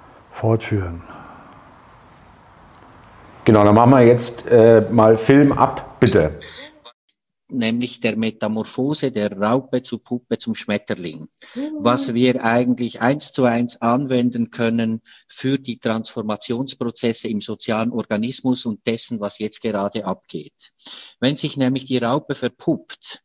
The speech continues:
Speaker 3: dann ist es so, dass da in diesem Innern der Puppe etwas geschieht, nämlich dass sozusagen die alte Form sich auflöst,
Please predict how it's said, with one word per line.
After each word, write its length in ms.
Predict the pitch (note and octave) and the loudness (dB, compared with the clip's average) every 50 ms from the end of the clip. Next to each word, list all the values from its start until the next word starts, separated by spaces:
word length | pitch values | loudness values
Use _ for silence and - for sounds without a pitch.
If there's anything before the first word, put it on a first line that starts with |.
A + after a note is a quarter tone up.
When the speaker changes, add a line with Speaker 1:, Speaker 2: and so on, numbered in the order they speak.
| _ - - - - - - _ _ | _ -20 -20 -20 -20 -20 -20 _ _
Speaker 3:
dann 400 | - B2+ C3 C#3+ D3+ D#3 D#3+ D#3 | -2 0 0 -2 -2 -4 -6 -6
ist 280 | C#3 - C3 B2+ - - | -6 -8 -8 -8 -6 -6
es 220 | - B2 - - | -6 -6 -6 -4
so, 260 | - D3 C#3+ D3+ D#3+ D3+ | -2 -2 0 0 0 -2
dass 320 | - D3 D3+ - - - | -2 -4 -4 -4 -6 -4
da 220 | - B2 A#2+ C3 C3 | -2 0 0 0 -2
in 260 | C3 C3 C3 C3+ B2+ | -2 -4 -6 -6 -6
diesem 540 | C3 C3 D3 D3 - D3+ C#3 C3+ B2+ B2+ - - | -8 -8 -8 -6 -2 0 0 0 0 -2 -4 -4
Innern 380 | C3 C#3+ D#3+ E3 D#3+ C#3+ C3 A#2 | -6 -4 -4 -4 -6 -6 -4 -4
der 140 | A#2+ A2+ | -4 -6
Puppe 580 | - _ - E3 F3+ - _ - C3 B2+ B2 B2 - - - - _ | -6 _ -4 -4 -4 -4 _ -2 0 0 0 -2 -6 -14 -20 -8 _
etwas 420 | - C3+ C3 - - C3+ B2 - - | -2 -2 -2 -2 -2 -4 -4 -2 -2
geschieht, 460 | B2+ A#2+ - - B2 A#2+ G#2 G2 - | -2 -2 -2 -2 -4 -4 -6 -4 -2
nämlich 400 | A2+ A#2 A#2+ B2+ C#3 - - - | -2 0 0 0 0 -2 -4 -6
dass 300 | B2 A2+ - - - - _ - - - | -6 -6 -6 -8 -14 -16 _ -20 -20 -20
sozusagen 600 | - - - - - - C3+ B2 B2+ B2+ C3 B2+ B2+ | -20 -18 -16 -10 -4 -2 0 0 0 -2 -4 -6 -6
die 160 | B2+ A#2+ - | -6 -4 0
alte 380 | B2 B2 D#3 D#3+ - - C3+ | 2 2 0 0 0 -2 -4
Form 360 | B2+ - D3+ C#3+ D3+ D#3 D#3+ D#3 | -2 -2 -2 -2 -2 -2 -4 -6
sich 280 | - - C#3 - - A#2+ | -8 -8 -8 -8 -4 -4
auflöst, 800 | A#2+ B2+ C#3+ D3+ - - E3 E3 F3 G3 - - - - - | -2 -2 -2 -4 -4 -2 -2 0 0 -2 -4 -8 -12 -14 -18